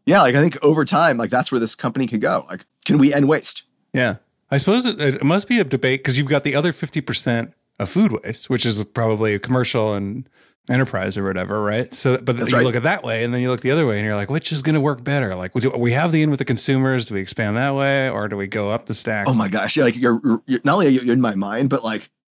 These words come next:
Speaker 1: in my mind for, like, many years. Like, there was a,
Speaker 2: <laughs>
Speaker 1: a time at Nest where Tony and I were having the same discussion. Like, we had just launched our second version of the Nest thermostat.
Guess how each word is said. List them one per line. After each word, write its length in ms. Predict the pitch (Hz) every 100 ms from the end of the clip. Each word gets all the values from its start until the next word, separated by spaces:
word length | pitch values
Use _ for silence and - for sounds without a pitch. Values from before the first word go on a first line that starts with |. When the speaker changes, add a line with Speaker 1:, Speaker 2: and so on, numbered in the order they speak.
| _
Speaker 1:
in 120 | 151 151
my 160 | 143
mind 320 | 131 135 131
for, 100 | -
like, 180 | 117 104
many 220 | 110 120
years. 420 | 110 107 104 92 104
Like, 120 | 101
there 240 | - 127
was 100 | 160
a, 140 | 147 - - - -
Speaker 2:
<laughs> 0 |
Speaker 1:
a 60 |
time 300 | - 160 151
at 100 | 160
Nest 400 | 117 120 139 - - _ -
where 120 | 123
Tony 280 | - 185 175
and 80 | 143
I 20 |
were 80 | 127
having 240 | 113 110
the 80 | 113
same 180 | - 104
discussion. 400 | 95 98 80 - _ _ _ _ _
Like, 160 | 113 113
we 100 | 113
had 100 | 131
just 300 | 123 151 -
launched 280 | 143 139 -
our 100 | 117
second 340 | - 123 135
version 260 | 113 120 120
of 60 | 110
the 80 |
Nest 200 | 113 104 113
thermostat. 520 | 104 107 110 101